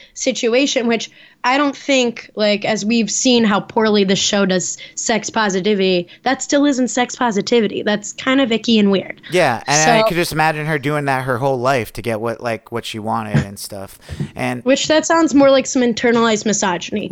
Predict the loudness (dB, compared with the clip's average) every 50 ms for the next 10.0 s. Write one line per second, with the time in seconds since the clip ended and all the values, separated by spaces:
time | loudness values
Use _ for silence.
0 | -8 -4 2 4 6 8 8 8 6 6 6 4 4 2 -2 -6 -14 -6 0 2
1 | 4 4 4 4 2 2 2 0 -2 -2 -2 0 0 2 0 0 -2 -2 2 2
2 | 4 4 2 2 0 -4 -4 -6 -8 -4 -2 0 2 2 2 2 2 0 0 -2
3 | -2 -4 -4 -4 -2 -2 -4 -4 -4 -4 -4 -2 -4 -6 -6 -6 -4 -2 -2 0
4 | -2 -2 -2 -2 0 0 0 -2 -4 -4 -6 -6 -4 -4 -4 -4 -4 -4 -2 -2
5 | -2 -2 -2 -4 -6 -4 -2 -2 -2 -2 -4 -6 -6 -8 _ _ -6 -4 -4 -2
6 | -4 -6 -6 -6 -8 -4 -2 -2 -2 -2 -2 -4 -6 -6 -6 -4 -4 -4 -2 0
7 | 2 2 2 2 0 -2 -4 -4 -4 -4 -4 -4 -4 -6 -8 -8 -8 -4 -2 -2
8 | -2 -2 -4 -6 -10 -14 -12 -10 -8 -8 -8 -6 -6 -6 -4 -2 -2 -2 -2 -2
9 | -2 -4 -4 -6 -6 -4 -4 -4 -2 -2 -2 -2 -2 -4 -6 -4 -4 -2 -2 -4